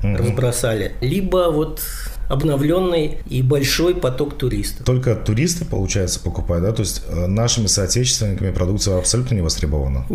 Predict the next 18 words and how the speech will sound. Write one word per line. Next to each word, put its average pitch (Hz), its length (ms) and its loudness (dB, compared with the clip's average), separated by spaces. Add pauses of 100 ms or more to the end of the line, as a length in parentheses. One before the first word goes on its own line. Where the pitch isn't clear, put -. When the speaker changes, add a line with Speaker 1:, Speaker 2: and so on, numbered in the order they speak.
Speaker 2:
Нет, 147 220 0
востребована, 143 800 0
но 147 560 0
она 147 260 0
была 147 260 2
востребована 156 720 0
тоже 151 460 0
в 135 80 -4
связи 131 440 0
с - 380 -2
открытыми 135 760 0
границами 131 840 0
и 120 280 0
рейсами 139 540 0
за 127 120 0
границу, 123 580 0
потому 127 220 -2
что, 127 120 -6